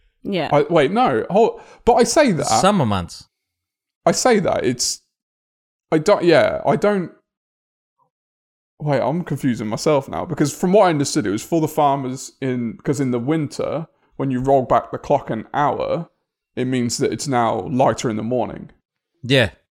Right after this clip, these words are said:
Speaker 2: than it would be, which helps farming. But
Speaker 3: Yeah.
Speaker 2: I also understand that the winter's actually the normal time frame.
Speaker 3: Yeah.
Speaker 1: Yeah,
Speaker 2: Because
Speaker 1: so
Speaker 2: it's in
Speaker 1: winter's
Speaker 2: summer
Speaker 1: the
Speaker 2: that
Speaker 1: normal time
Speaker 2: it's
Speaker 1: frame.
Speaker 2: off.
Speaker 1: Yes.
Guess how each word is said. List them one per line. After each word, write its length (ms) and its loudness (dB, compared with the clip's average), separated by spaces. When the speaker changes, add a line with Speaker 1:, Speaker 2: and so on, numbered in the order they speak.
Speaker 2:
than 140 2
it 80 0
would 220 0
be, 240 -6
which 180 0
helps 300 2
farming. 500 0
But 160 4
Speaker 3:
Yeah. 120 0
Speaker 2:
I 80 6
also 380 4
understand 640 -2
that 180 -12
the 80 0
winter's 480 -2
actually 440 -2
the 140 0
normal 440 0
time 420 0
frame. 380 -12
Speaker 3:
Yeah. 260 2
Speaker 1:
Yeah, 220 4
Speaker 2:
Because 120 -4
Speaker 1:
so 60 2
Speaker 2:
it's 100 0
in 60 0
Speaker 1:
winter's 220 2
Speaker 2:
summer 200 4
Speaker 1:
the 60 2
Speaker 2:
that 60 0
Speaker 1:
normal 440 2
time 340 -2
Speaker 2:
it's 120 -8
Speaker 1:
frame. 140 -2
Speaker 2:
off. 500 -2
Speaker 1:
Yes. 600 -4